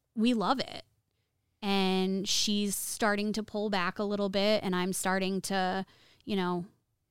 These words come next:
pick up a little more, and eventually it's going to be mine. And,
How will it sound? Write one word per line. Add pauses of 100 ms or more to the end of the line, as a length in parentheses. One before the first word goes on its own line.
pick
up
a
little
more,
and (840)
eventually
it's
going
to
be
mine.
And,